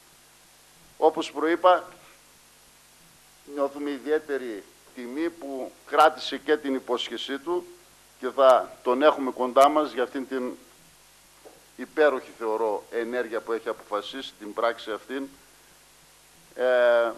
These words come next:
να χαρίσει αυτό το μετάλλιο που το κατέκτησε με τόσο κόπο, με τόσες προπονήσεις, να το χαρίσει στο Δήμο Ορεστιάδος.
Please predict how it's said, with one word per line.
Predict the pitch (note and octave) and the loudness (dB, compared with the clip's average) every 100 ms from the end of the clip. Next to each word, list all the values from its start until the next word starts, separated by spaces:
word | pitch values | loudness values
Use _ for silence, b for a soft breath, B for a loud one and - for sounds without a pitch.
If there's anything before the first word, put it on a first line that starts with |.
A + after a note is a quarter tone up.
| - | -6
να | B2 B2 B2 A2+ - - - _ _ _ _ | 0 2 2 0 -4 -18 -20 _ _ _ _
χαρίσει | - B2+ C3 B2+ D#3 - D#3 D#3 - - _ _ _ _ _ - | -4 6 6 6 0 -2 -6 -6 -10 -20 _ _ _ _ _ -8
αυτό | A2+ - C3+ | -6 -6 -8
το | B2+ | -8
μετάλλιο | B2 C3+ C#3 C3 | -4 4 4 4
που | B2 A#2+ A#2 F#2 - _ _ _ _ _ _ - - _ _ - | -4 -8 -10 -12 -18 _ _ _ _ _ _ -20 -20 _ _ -20
το | G#2 | -2
κατέκτησε | B2 A#2 C3 - C3 | 0 0 -4 -6 -10
με | A#2 | -8
τόσο | B2 C3 - | -6 -6 -6
κόπο, | G#2+ B2+ B2+ | -6 -4 -4
με | A#2+ A2+ | -6 -6
τόσες | B2+ B2 | -6 -6
προπονήσεις, | - G#2+ G2+ G#2+ C3+ C#3+ D#3 - - - _ _ - | -8 -10 -8 -8 -8 -8 -10 -10 -14 -20 _ _ -10
να | A#2+ A#2+ | -6 -6
το | A2+ | 0
χαρίσει | B2 C3 C3+ | 0 0 -2
στο | C3 | -8
Δήμο | A#2+ B2+ B2 | -8 -6 -8
Ορεστιάδος. | A2 B2 B2 G#2+ E2 - | -8 -2 0 0 -6 -20